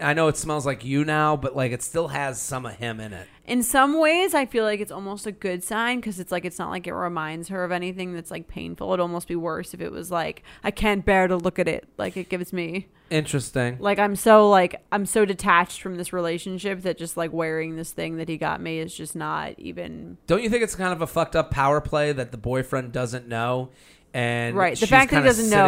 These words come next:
Speaker 1: sitting
Speaker 2: is
Speaker 1: in it?
Speaker 2: weird.
Speaker 1: Yeah,
Speaker 2: Right.
Speaker 1: like, he, she's sitting in it being like,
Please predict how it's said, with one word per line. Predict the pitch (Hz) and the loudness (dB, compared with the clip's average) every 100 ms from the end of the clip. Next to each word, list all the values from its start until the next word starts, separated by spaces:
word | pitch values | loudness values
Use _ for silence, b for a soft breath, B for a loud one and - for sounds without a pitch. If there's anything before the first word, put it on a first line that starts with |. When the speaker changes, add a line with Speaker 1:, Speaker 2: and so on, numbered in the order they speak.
| 185 | 6
Speaker 1:
sitting | |
Speaker 2:
is | 147 | 4
Speaker 1:
in | 147 | 4
it? | 147 | 2
Speaker 2:
weird. | 170 170 170 | 0 -2 0
Speaker 1:
Yeah, | 165 156 170 | 4 6 6
Speaker 2:
Right. | |
Speaker 1:
like, | 143 127 | 2 0
he, | 170 151 | -4 -6
she's | - 160 | -4 -4
sitting | - - 143 | -4 -2 -2
in | 147 | 0
it | 147 143 | -2 -2
being | 135 | 0
like, | 127 123 | 0 -4